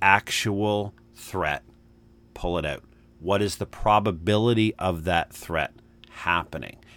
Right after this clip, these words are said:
And what is the outcome, right? So there's three, not two.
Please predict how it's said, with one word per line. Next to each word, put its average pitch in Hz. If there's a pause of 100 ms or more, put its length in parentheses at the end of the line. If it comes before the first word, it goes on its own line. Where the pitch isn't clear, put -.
(140)
And 90
what 95
is 82
the 85
outcome, - (440)
right? 90
So -
there's 87
three, 69
not 67
two. 57